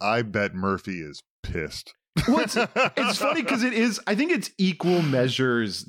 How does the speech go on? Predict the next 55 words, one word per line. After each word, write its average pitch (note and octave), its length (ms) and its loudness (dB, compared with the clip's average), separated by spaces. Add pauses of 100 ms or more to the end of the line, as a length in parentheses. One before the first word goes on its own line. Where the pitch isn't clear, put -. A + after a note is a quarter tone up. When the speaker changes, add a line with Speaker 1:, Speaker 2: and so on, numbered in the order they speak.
Speaker 2:
that B2+ 280 -2
I B2 240 0
think B2+ 320 -4
it's A2 160 -2
funny, G2+ 440 -2
and F2 280 -4
I'm, D#2+ 300 -8 (100)
I'm G2+ 160 -2
like, F2+ 220 -8
"But, C#3+ 160 -2 (140)
but B2 100 -2
what G#2 180 -4
if B2 100 -8
you B2 60 -8
guys A2 180 -4
gave F2+ 180 -8
him E2 60 -10
more? C#2+ 400 -12 (400)
I - 60 -6
think F#3 180 -2
he D#3+ 80 -2
could G2 180 -6
do F2 120 -8
more." C#2 320 -8
<laughs> - 40 -20 (580)
Speaker 1:
He F3 160 2
could D#4+ 180 2
do F#4 100 6
a E4+ 60 4
little B2 220 2
more. G2+ 420 0 (220)
Speaker 2:
Yeah. F#3+ 100 2
Speaker 1:
Yeah. E3+ 260 0 (440)
Speaker 2:
Yeah. E3 160 0
Speaker 1:
And F3+ 100 0
listen, G3 300 0
Speaker 2:
But C#3 80 -8
Speaker 1:
like, D#3 180 0
it's, F#3 160 2
it's F3+ 240 -2
a F#3+ 80 2
thirty-five-year-old F3+ 960 2
comic A#2 400 -2
book, D#2+ 300 -6
but F#2+ 240 -4
dear D3 180 2
listeners, A2 520 0
if F2+ 120 -6
you C#3 140 2
wanna C#3+ 280 2
read G#2+ 320 2
something G2 300 -2
great, F2 320 -2
read A2+ 240 2
Nightfall. E2+ 500 -4